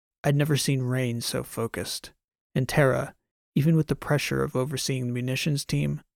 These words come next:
was positively giddy. She mentioned to me one night that week in the gear hall that she'd never seen a Trasp in real life. "Neither have any of us," I said, "except Transom." "Do you think they even know we're here, Maddie?" she asked me. "I hope not," I said.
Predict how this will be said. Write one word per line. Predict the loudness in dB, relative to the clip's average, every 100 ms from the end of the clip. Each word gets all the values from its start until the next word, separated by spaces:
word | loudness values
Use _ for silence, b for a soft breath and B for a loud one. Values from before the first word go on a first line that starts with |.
| _
was | -4
positively | -2 0 0 0 -4 -4 -4 -6 -4
giddy. | -4 -4 -8 -14 _ _ _ _
She | 2
mentioned | 4 4 2 -2
to | -2
me | -2
one | -2 -2 -2
night | -2 -2
that | -4 -4
week | -4 -6 -6
in | -6
the |
gear | -8 -4 -2 -2
hall | -2 -6 -8 -14 _
that | -6
she'd | -4 -2
never | -4 -2
seen | -4 -4
a | -4
Trasp | -4 -2 -2 -4 -6
in | -6
real | -4 -4
life. | -2 -4 -4 -10 -18 _ _ _
"Neither | -4 0 2
have | 2
any | 2 0 0
of | -4
us," | -6 -6 -10 -12 _
I | -4
said, | -2 -4 -8 -12 _
"except | -4 -4 -4
Transom." | -6 -2 -2 -2 -6 -8 _ _ _ _
"Do | -2
you |
think | 4 4
they | 4
even | 4 4 4
know | 4
we're | 2 -2
here, | -4 -2 0
Maddie?" | 2 2 2 -2 _ _
she | -6 -2
asked | 0 -2 -4 -6
me. | -8 -8 _ _ _ _
"I | 2
hope | 2 0
not," | -2 -4 -6 _ -6
I |
said. | -4 -2 -4 -8